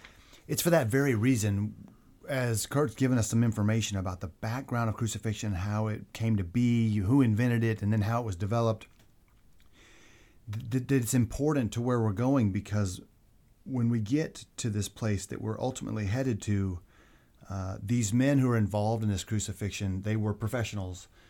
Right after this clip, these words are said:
Uh, it is what they were called on by their government to do. And, and we'll look at it again at, when the time is appropriate, but, uh, these men took great pride in their work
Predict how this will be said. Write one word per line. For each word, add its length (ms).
Uh, 180
it 140
is 140
what 240
they 100
were 140
called 320
on 180
by 260
their 140
government 460
to 80
do. 360
And, 260
and 140
we'll 120
look 200
at 140
it 100
again 480
at, 160
when 160
the 60
time 360
is 80
appropriate, 600
but, 180
uh, 140
these 320
men 540
took 240
great 400
pride 460
in 260
their 160
work 480